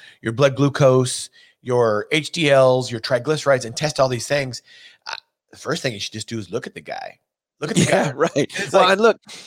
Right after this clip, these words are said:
Speaker 2: my
Speaker 1: if, if they're, if they're lean and you know they're training, they're eating well, 'cause if they're lean,
Speaker 2: Yeah.
Speaker 1: and they're going to be, then why would you test all those numbers?
Speaker 2: And we
Speaker 1: Waste
Speaker 2: should
Speaker 1: your
Speaker 2: just,
Speaker 1: time.
Speaker 2: w-,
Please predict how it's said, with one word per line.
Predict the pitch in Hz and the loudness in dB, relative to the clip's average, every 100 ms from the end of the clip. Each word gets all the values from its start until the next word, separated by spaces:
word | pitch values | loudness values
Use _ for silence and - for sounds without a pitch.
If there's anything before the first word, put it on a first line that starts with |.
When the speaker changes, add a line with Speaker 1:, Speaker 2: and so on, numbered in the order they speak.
| _ - - | _ -20 -10
Speaker 2:
my | 165 - | -2 0
Speaker 1:
if, | 208 | 0
if | 160 | -2
they're, | 190 165 | -2 0
if | 170 185 | -2 0
they're | 202 | 0
lean | 165 175 190 | 2 0 0
and | 165 | -2
you | 143 | 0
know | 147 | 2
they're | 160 151 | 2 0
training, | - 151 233 | 0 -2 -2
they're | 139 123 | -6 -6
eating | 143 160 | -6 -4
well, | 151 151 208 | 0 0 0
'cause | - | -2
if | 139 | -2
they're | 143 143 | 0 0
lean, | 147 208 165 151 175 _ | -2 -2 -2 -4 -10 _
Speaker 2:
Yeah. | 151 123 | -8 -8
Speaker 1:
and | 127 | -8
they're | 131 139 | -8 0
going | 175 170 | 2 2
to | |
be, | 127 131 151 | 0 0 0
then | 143 135 110 _ | -2 -4 -6 _
why | 110 | -2
would | 165 | -2
you | 185 | -2
test | - 127 151 | -2 -2 -2
all | |
those | 107 95 | -4 -4
numbers? | 98 135 85 - - - _ _ | -6 -6 -8 -10 -14 -16 _ _
Speaker 2:
And | 165 | -2
we | 160 | 0
Speaker 1:
Waste | - | 0
Speaker 2:
should | 190 | -2
Speaker 1:
your | 170 | -4
Speaker 2:
just, | - | -6
Speaker 1:
time. | - _ _ | -10 _ _
Speaker 2:
w-, | 156 _ | -20 _